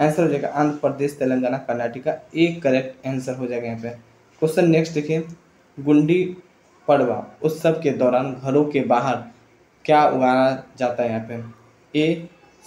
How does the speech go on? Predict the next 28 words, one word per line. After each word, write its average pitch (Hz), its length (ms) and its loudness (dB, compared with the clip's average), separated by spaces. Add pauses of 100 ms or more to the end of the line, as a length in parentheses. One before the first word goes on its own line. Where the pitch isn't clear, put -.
सयाजा 151 480 6
हुआ 143 460 -4 (260)
खंबा 131 320 0
को, 156 280 -6 (120)
ए 156 320 0 (640)
रंगील 143 720 0 (400)
डिजाइन 143 400 2
को, 165 260 -6 (200)
ए 151 280 -2 (320)
पारंपरिक 143 580 2
झंडा 131 300 -4
को, 156 300 -6 (640)
आम 156 180 2
के 160 160 -4
पत्तों 151 400 0
पर 156 440 -2
एक 151 240 -2
माल। 139 300 0 (360)
हाल 151 160 2
ही 151 60 4
का 147 160 4
अगर 143 140 4
मैं 139 160 2
इनका 135 240 0
आंसर 131 220 0
की 143 60 -4
बात 131 220 -4
करूँ, 160 180 -2